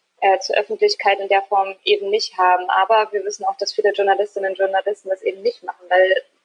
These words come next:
auch, ne, das auch so ein Credo ist, man, man redet nicht gerne über die eigene Betroffenheit oder sich selbst. Ähm, andererseits ist es ja natürlich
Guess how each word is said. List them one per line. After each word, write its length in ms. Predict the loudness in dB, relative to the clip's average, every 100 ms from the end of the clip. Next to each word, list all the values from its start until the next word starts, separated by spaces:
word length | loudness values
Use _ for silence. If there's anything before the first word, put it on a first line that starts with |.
| -6 -2
auch, 140 | -2 _ _ -8
ne, 220 | -4 -4
das 340 | -6 _ -8
auch 60 | -8
so 140 | -12
ein 40 | -10
Credo 400 | 0 2 4 2
ist, 280 | 0 -2 -20
man, 120 | -20 -20 _ -12
man 100 | -2
redet 320 | 2 2 2
nicht 160 | -4 -2
gerne 280 | 0 -2 -2
über 180 | 0 0 0 -4
die 80 | -2
eigene 220 | 0 -2
Betroffenheit 560 | -8 -8 -10 -6 -6 -4
oder 160 | -4 -8
sich 160 | -6
selbst. 400 | 0 2 2 -4 _ -20 -20 -20 -20 _ -2
Ähm, 380 | 0 0 -4 -8 -4
andererseits 680 | -2 0 2 2 2 2 -2
ist 120 | -4
es 280 | -4 -4 _ _ _ _ _ _ _ _
ja 220 | 2 4 4
natürlich 580 | 0 2 2 2 -4